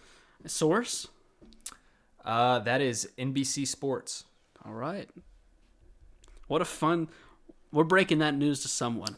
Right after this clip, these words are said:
Speaker 2: Th-, that's incredible. Daz and Brady return in the same day. And Samuel.
Speaker 1: It's almost, some would say poetic.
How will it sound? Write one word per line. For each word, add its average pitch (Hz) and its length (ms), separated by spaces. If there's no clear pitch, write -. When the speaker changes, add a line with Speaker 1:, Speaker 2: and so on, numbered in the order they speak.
Speaker 2:
Th-, 123 160
that's 151 240
incredible. 113 440
Daz 143 520
and 135 260
Brady 120 400
return 117 480
in 104 60
the 98 80
same 110 380
day. 101 260
And 110 140
Samuel. 110 520
Speaker 1:
It's - 200
almost, 156 640
some 170 200
would 170 100
say 151 240
poetic. 110 600